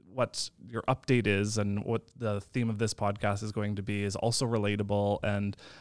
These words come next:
um, I think a lot of people will learn. So there's a reason why you're back, and, um,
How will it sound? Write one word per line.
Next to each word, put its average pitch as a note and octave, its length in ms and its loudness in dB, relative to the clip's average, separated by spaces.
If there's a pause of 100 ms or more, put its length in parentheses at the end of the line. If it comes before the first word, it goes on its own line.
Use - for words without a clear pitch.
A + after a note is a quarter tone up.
(120)
um, G2+ 220 0
I G2+ 40 -2
think G#2 160 -4
a G#2+ 40 -2
lot G2 140 0
of G2 80 -6
people G#2 220 -6
will G2 140 -4
learn. E2 280 -6
So - 120 -6
there's C3 160 2
a D3+ 60 4
reason G#3 400 4
why D3+ 120 4
you're C#3+ 140 4
back, A#2 520 4
and, A#2+ 380 6 (420)
um, A2 580 6